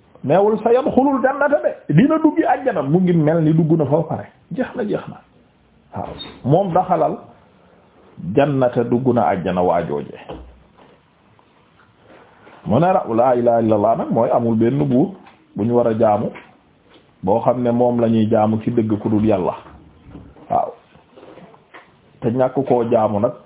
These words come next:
li la indil li nga xamante ne nii mooy ay lori neen. Waaw. Waaw. Léegi loolu la. Képp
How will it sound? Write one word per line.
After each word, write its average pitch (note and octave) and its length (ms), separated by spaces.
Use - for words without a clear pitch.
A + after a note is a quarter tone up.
li G2 100
la B2 100
indil A#2+ 280
li A2+ 80
nga C3+ 140
xamante B2 440
ne A2+ 120
nii A2 200
mooy B2 240
ay G#2+ 180
lori G#2 260
neen. G#2+ 320
Waaw. - 220
Waaw. - 240
Léegi A2+ 380
loolu C#3 300
la. A2 120
Képp E3 240